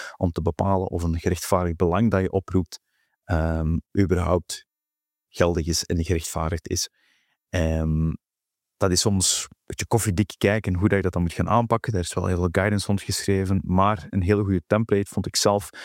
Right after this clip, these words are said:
die toch in iets meer detail gaat dan de meeste templates die ik, eh, vaak, eh, ja,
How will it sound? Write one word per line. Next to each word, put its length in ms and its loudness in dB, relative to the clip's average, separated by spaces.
die 160 -2
toch 160 4
in 120 2
iets 260 0
meer 200 2
detail 380 2
gaat 360 0
dan 120 4
de 60 0
meeste 300 2
templates 400 2
die 140 0
ik, 300 -18
eh, 200 -8
vaak, 600 -2
eh, 120 -12
ja, 220 -2